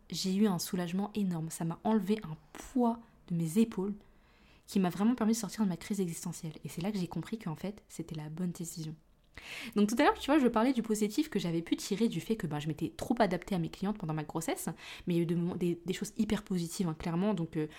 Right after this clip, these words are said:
euh, rien n'est imposé, rien n'est mis au hasard, hein. Je crois pas du tout au hasard, hein, je suis croyante, donc j'y crois pas. Et en fait, il s'avère qu'au moment où j'ai accouché, donc les accompagnées que j'avais, qui avaient encore plusieurs semaines de travail devant elles, il y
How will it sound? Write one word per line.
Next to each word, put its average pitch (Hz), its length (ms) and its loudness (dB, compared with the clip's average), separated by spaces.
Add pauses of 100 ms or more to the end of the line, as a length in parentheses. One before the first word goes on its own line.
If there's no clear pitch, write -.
(340)
euh, 165 180 -2 (220)
rien 196 280 6
n'est 196 220 4
imposé, 185 400 2
rien 196 180 0
n'est 180 140 2
mis 180 160 0
au 160 100 2
hasard, 190 360 0
hein. 214 140 -2 (360)
Je - 80 -12
crois 165 180 -2
pas 202 100 4
du 190 120 2
tout 202 100 2
au 185 60 4
hasard, 170 340 2
hein, 165 140 0
je 160 100 -6
suis - 140 -10
croyante, 170 400 -4
donc 160 140 -6
j'y 160 120 -2
crois 160 180 -4
pas. 233 260 2 (360)
Et 175 80 -2
en 160 80 2
fait, 262 180 0
il - 40 -8
s'avère 208 280 0
qu'au - 140 -4
moment 202 180 2
où 277 80 4
j'ai 220 120 4
accouché, - 460 -6 (440)
donc 160 100 -8
les 170 140 0
accompagnées 285 340 2
que 240 100 4
j'avais, 185 260 2
qui - 160 -6
avaient 151 120 -2
encore 220 380 4
plusieurs 247 260 0
semaines 208 260 4
de 180 80 -2
travail 180 280 -2
devant 170 200 0
elles, 151 140 -2
il 151 40 -2
y 156 40 -6